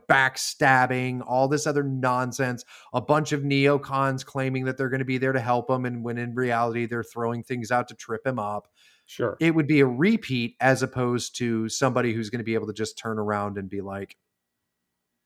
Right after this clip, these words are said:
Speaker 1: "No."
Speaker 2: Yeah.
Speaker 1: While I'm at it, by the way, um, I felt bad, and since I figured out what seems to be at least a workable solution to our audios,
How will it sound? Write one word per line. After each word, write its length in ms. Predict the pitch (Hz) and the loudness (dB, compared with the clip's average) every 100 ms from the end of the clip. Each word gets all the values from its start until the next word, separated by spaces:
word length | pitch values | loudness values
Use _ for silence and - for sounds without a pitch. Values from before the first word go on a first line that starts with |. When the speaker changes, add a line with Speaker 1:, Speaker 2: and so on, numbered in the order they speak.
| _ - | _ -8
Speaker 1:
"No." 500 | 117 117 101 87 - _ _ - - - 269 | 0 2 2 -2 -14 _ _ -20 -20 -10 -2
Speaker 2:
Yeah. 160 | 196 - _ _ _ _ _ _ _ _ | -2 -2 _ _ _ _ _ _ _ _
Speaker 1:
While 280 | 139 170 208 | 10 12 12
I'm 100 | 196 | 12
at 140 | 170 | 10
it, 100 | 127 | 10
by 120 | 123 | 4
the 60 | 120 | 2
way, 200 | 113 113 | 2 0
um, 320 | - 123 113 - _ _ _ _ _ _ _ | 4 4 4 -8 _ _ _ _ _ _ _
I 80 | 135 | -4
felt 220 | 135 170 | 2 2
bad, 340 | 160 147 139 135 | 6 6 6 2
and 140 | 131 110 | -10 -8
since 180 | 120 | -6
I 80 | 127 | -6
figured 300 | 117 127 123 | -4 -4 0
out 220 | 120 120 - _ _ - | -2 -2 -10 _ _ -10
what 240 | 123 117 | -6 -6
seems 260 | - 131 - | -6 -8 -6
to 60 | |
be 120 | 117 | -8
at 80 | 120 | -6
least 240 | 120 113 123 | -6 -6 -6
a 80 | |
workable 420 | 104 117 120 127 120 | -2 -4 -4 -4 -4
solution 560 | - 120 113 - 113 | -4 -4 -4 -4 -8
to 160 | 107 110 | -4 -2
our 180 | 107 110 | 0 2
audios, 500 | 117 113 110 104 | 0 2 0 -2